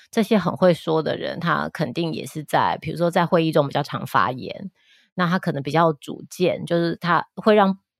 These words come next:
主管觉得，哎，他比较有想法，这是蛮正常的事情，应该这样讲。那只是说，另外一方面，这是，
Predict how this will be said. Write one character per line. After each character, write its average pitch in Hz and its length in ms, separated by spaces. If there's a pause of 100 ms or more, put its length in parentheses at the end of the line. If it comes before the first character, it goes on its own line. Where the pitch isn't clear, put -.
(120)
主 170 160
管 151 200
觉 139 140
得， 123 120
哎， 233 180
他 220 160
比 160 80
较 175 100
有 151 80
想 - 360
法， - 300
这 202 140
是 180 260
蛮 135 320 (300)
正 226 180
常 147 220
的 156 60
事 165 180
情， - 160
应 143 60
该 160 120
这 170 80
样 147 160
讲。 - 140 (380)
那 226 100
只 175 140
是 214 180
说， 190 540 (240)
另 233 160
外 220 160
一 - 20
方 208 220
面， 220 120
这 214 120
是， 214 260